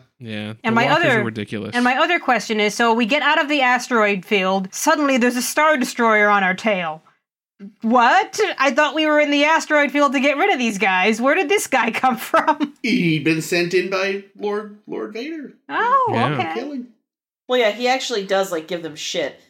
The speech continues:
Speaker 4: But meanwhile, he's like, uh, "I have to make a collect call to the Emperor, so we should get out of this asteroid field." <laughs> Pussy.
Speaker 3: One, one of the best bits is when they cut to the fleet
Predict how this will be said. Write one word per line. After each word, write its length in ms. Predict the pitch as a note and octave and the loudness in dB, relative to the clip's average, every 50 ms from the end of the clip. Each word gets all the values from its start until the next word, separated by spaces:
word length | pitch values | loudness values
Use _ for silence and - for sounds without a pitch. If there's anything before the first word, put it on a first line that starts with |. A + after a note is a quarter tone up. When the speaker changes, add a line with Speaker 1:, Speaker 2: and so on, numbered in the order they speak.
| _ _ _ - | _ _ _ -2
Speaker 4:
But 140 | B3+ C4 | 0 0
meanwhile, 460 | C4 C#4+ C#4+ C#4+ C#4 C4 A#3+ A3+ A3+ A3 | 0 0 0 0 2 2 2 2 0 -2
he's 320 | A3 B3 C4 B3+ A3+ A3 | -4 -6 -6 -6 -4 0
like, 260 | A3+ G#3+ G#3 G3+ G#3 | 0 2 2 2 2
uh, 280 | G#3 G#3 G3+ G3 F#3+ F#3 F#3+ | 2 2 4 4 2 2 2
"I 140 | F#3+ G3 | 0 0
have 160 | F#3+ F#3+ F#3 - | 0 -2 -4 -6
to 80 | F3+ | -10
make 180 | E3+ F3 E3+ E3+ | -12 -12 -10 -10
a 80 | E3+ | -12
collect 400 | D#3+ - F3 E3+ D#3+ D3 - - | -10 -6 -4 -4 -4 -4 -6 -8
call 240 | - - F3+ F3 F3 | -6 -2 -2 -2 -2
to 100 | F3 F3 | -2 -4
the 140 | E3+ F3+ G3 | -4 -2 -2
Emperor, 400 | G#3+ A3+ G3 F3 E3+ D#3+ D3 D3 | -2 -2 -2 -2 -2 -2 -2 -4
so 180 | - - F3+ F#3 | -6 -6 -6 -6
we 120 | G3+ A3 | -4 -4
should 200 | G#3 G3+ G3 F#3+ | -6 -6 -6 -4
get 120 | G3 F#3 | -2 0
out 100 | F#3 F#3+ | 0 0
of 60 | F#3+ F#3 | 0 -2
this 120 | F#3+ G3 | -2 -2
asteroid 540 | G#3 G#3+ A3+ A3 - - F#3+ F3 D#3 D#3+ D#3+ | 0 0 0 -2 -2 -4 -4 -4 -4 -4 -6
field." 420 | - - E3+ F3+ F#3 F#3+ G3 F#3+ - - - _ _ _ _ _ _ - | -10 -8 -4 -2 -2 -2 -2 -6 -12 -20 -20 _ _ _ _ _ _ -16
<laughs> 60 | D4 F4+ F4+ E4+ E4+ - - B3 - - - - - | -14 -14 -12 -10 -10 -8 -6 -6 -8 -8 -10 -12 -8
Pussy. 480 | - G3 F3 E3+ - E3 D#3+ E3+ F#3+ F#3 | -4 -2 -2 -2 -4 -6 -8 -8 -4 -2
Speaker 3:
One, 220 | D#3+ F3 F#3 F3+ | 0 0 0 0
one 100 | F#3 F#3+ | 0 0
of 40 | F#3+ | 2
the 60 | F#3 D#3+ - | 0 0 2
best 320 | D3+ D3 C#3+ C#3 - - | 2 0 0 0 -4 -6
bits 300 | - A#2 A#2+ B2 B2 - | -4 -4 -4 -4 -4 -8
is 240 | - - A2+ A2+ G#2+ | -10 -8 -6 -6 -6
when 320 | G#2+ A2+ A2+ A2+ A2 A2 G#2+ | -4 -4 -2 -2 -4 -4 -6
they 120 | A2 A2 | -6 -6
cut 340 | G#2+ - - A#2+ A#2 A#2 - | -8 -8 -8 -8 -8 -6 -8
to 80 | - B2+ | -10 -10
the 100 | A#2+ A2 | -10 -12
fleet 480 | - - G#2 G2 G#2+ G#2+ B2 B2 - | -12 -14 -12 -12 -12 -12 -12 -16 -18